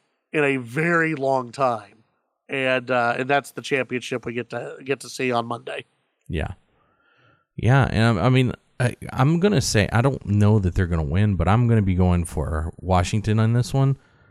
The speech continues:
Speaker 1: Wow.
Speaker 2: And, uh, well, the reason, there's a couple of reasons. Number one is the, the Pac-twelve is gone. I mean, there's nothing le-, there's two teams going to be left of them, and if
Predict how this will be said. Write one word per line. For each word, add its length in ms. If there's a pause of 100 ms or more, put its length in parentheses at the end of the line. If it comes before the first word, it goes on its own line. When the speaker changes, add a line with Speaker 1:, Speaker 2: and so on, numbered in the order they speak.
(200)
Speaker 1:
Wow. 720
Speaker 2:
And, 260 (220)
uh, 100
well, 120
the 160
reason, 460
there's 160
a 40
couple 340
of 100
reasons. 500
Number 260
one 360
is 480 (320)
the, 180 (560)
the 220
Pac-twelve 720
is 180
gone. 560 (880)
I 120
mean, 400 (120)
there's 300
nothing 380
le-, 160
there's 200
two 240
teams 420
going 260
to 60
be 120
left 360
of 120
them, 300
and 220
if 120